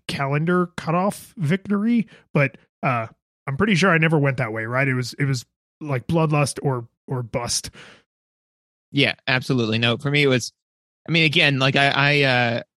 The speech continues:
Speaker 2: would typically do what you, I believe, affectionately, uh, called the, the Wakanda,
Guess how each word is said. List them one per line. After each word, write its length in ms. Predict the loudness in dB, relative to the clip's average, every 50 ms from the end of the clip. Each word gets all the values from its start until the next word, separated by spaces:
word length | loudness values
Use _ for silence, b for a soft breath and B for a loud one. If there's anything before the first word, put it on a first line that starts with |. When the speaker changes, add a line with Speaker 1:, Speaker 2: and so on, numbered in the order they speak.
| _ _ -6
Speaker 2:
would 180 | -6 -6 -4 -4
typically 420 | -4 -2 -2 -2 -2 0 0 0
do 240 | 0 2 2 2 2
what 140 | 2 2 2
you, 440 | 2 2 4 4 4 2 2 0 -2
I 80 | -2
believe, 420 | -2 0 0 2 2 2 0 -2 -4 _ _ _ _ _ _ _ _ _ _ -4
affectionately, 840 | -4 -4 0 0 0 0 0 -2 -4 -2 -2 0 0 2 2 2 2
uh, 160 | 2 0 0
called 420 | 0 -2 -2 0 0 0 0 -2 -2
the, 300 | -2 0 0 0 0 -2 -2
the 340 | -2 -2 0 0 -2 -2 -4 -4
Wakanda, 680 | -6 -6 -4 -4 -2 -2 0 0 2 2 2 2 0